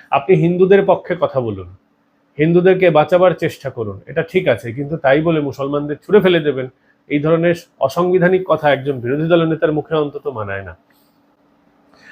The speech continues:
সবচেয়ে বড় বিষয় হচ্ছে দলের আভ্যন্তরীণ অবস্থা আগে ঠিক করতে হবে। দলের আভ্যন্তরীণ অবস্থা ভালো নয়, আপনারা সকলেই জানেন।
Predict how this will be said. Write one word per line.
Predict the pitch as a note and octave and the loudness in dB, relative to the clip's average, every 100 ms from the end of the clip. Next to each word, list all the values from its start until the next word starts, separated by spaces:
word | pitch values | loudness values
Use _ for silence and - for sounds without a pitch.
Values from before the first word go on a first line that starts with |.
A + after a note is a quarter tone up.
| - _ - | -20 _ -4
সবচেয়ে | E3+ - F#3 | -2 2 4
বড় | F3 F3+ | 4 4
বিষয় | F3+ F3+ F3+ | 2 0 0
হচ্ছে | F3+ G3 G3 | 2 0 -2
দলের | C#3+ C3+ E3 D#3+ F3+ _ _ | 2 4 6 4 0 _ _
আভ্যন্তরীণ | C3 C3+ D#3 F3 F#3+ F#3 | 0 0 -2 0 0 2
অবস্থা | E3+ E3 E3 D3+ | 2 0 0 0
আগে | C3 B2 | 0 -2
ঠিক | A2+ - | -8 -12
করতে | G#2+ G2+ G2+ | -12 -12 -10
হবে। | F#2+ G2 _ _ _ - | -12 -12 _ _ _ 2
দলের | E3 F#3 - | 4 4 4
আভ্যন্তরীণ | C#3+ C#3 E3+ F3 F3+ F3+ - | 2 2 0 2 0 0 -2
অবস্থা | D3 E3 - D#3+ | -2 -2 -2 -2
ভালো | B2 D3 | 0 0
নয়, | D#3+ E3+ | 0 -2
আপনারা | - - C#3+ | -2 0 -2
সকলেই | C3+ - G#2+ C3 C#3 A2 | 0 -6 -4 0 0 -2
জানেন। | F#2+ F#2 | -8 -12